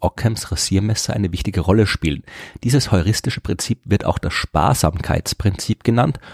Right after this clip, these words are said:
und genau darum geht's. Von mehreren möglichen Hypothesen, die einen Sachverhalt erklären können, sollte man diejenige vorziehen, die einfacher ist. Man muss allerdings aufpassen,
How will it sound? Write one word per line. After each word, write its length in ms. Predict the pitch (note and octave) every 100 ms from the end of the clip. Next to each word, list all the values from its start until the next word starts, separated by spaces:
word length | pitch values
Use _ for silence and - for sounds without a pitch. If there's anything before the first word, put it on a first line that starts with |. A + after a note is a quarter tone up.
| - -
und 160 | F#2
genau 360 | - D#2+ C#2+ F#2
darum 380 | - D2 F2+ F2+
geht's. 460 | - C2 - - - _ - - - _ _
Von 360 | - A2+ F#2+ -
mehreren 760 | G#2 F2+ E2+ A2 C3+ - E2+
möglichen 420 | E2+ G2+ - A#2 G#2+
Hypothesen, 720 | A2 - - - A#2+ C3 F#2+
die 80 | F2+
einen 180 | E2+
Sachverhalt 600 | D#2+ - A#2+ - G#2+ F2 -
erklären 540 | F#2 - F#2+ C3+ A#2
können, 300 | - F#2 C3 - - -
sollte 340 | - G2 -
man 280 | F#2+ F2 E2+
diejenige 540 | - D#3+ C3 F2+ G2 G#2
vorziehen, 720 | - - E2+ - - B2+ D3 _ _
die 180 | - -
einfacher 560 | F2 G2+ G2 F#2 - -
ist. 360 | - - - - _ _ _ _ -
Man 160 | - E2+
muss 260 | A2+ D3+
allerdings 460 | - F2+ F#2+ F2+ -
aufpassen, 720 | D#2+ A#2 - - B2+ B2+ B2